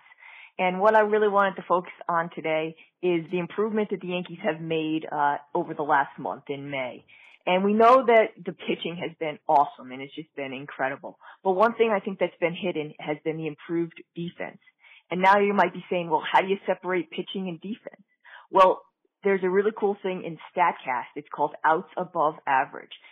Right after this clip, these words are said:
And what you can do is it really, it separates the pitching from the defense by looking at the probability of the ball being caught based on the launch angle, the distance the fielder needed to travel, the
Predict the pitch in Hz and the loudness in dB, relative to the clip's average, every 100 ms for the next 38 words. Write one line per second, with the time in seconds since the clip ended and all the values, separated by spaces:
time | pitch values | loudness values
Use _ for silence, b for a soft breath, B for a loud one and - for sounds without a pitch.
0 | b - 175 185 202 208 247 208 175 170 | b -6 -4 -2 -4 -6 -6 -4 0 0
1 | 165 160 160 - 175 202 - 170 - 185 | -2 -4 -10 -8 -4 -4 -4 -10 -2 0
2 | 202 180 180 180 - - 160 165 160 156 | 0 0 -2 -2 -8 -10 -6 -6 -6 -10
3 | - 185 - 185 175 170 170 160 160 160 | -8 -8 -8 -10 -6 -6 -6 -10 -10 -8
4 | 156 - 156 151 165 156 160 - 147 B | -8 -4 -4 -4 -8 -8 -8 -8 -10 B
5 | B B B - - 185 190 180 180 180 | B B B -6 2 2 2 0 0 0
6 | 170 - 165 160 156 156 160 160 160 156 | -2 -2 -2 -2 4 4 4 0 -8 -10
7 | - 147 151 - - 139 143 - 131 131 | -10 -4 -4 -4 -6 -8 -8 -4 -2 -4
8 | 143 b b - 180 156 147 147 143 139 | -8 b b -4 -2 0 0 -2 -10 -10
9 | 143 143 147 147 156 156 _ _ 170 - | -8 -8 -8 -6 -8 -8 _ _ -10 -8
10 | 165 156 - 160 - _ 170 165 170 160 | -10 -10 -4 -4 -4 _ -4 -2 -4 -6
11 | 156 - 226 - 147 143 143 143 139 | -10 -12 -14 -8 0 2 2 0 -2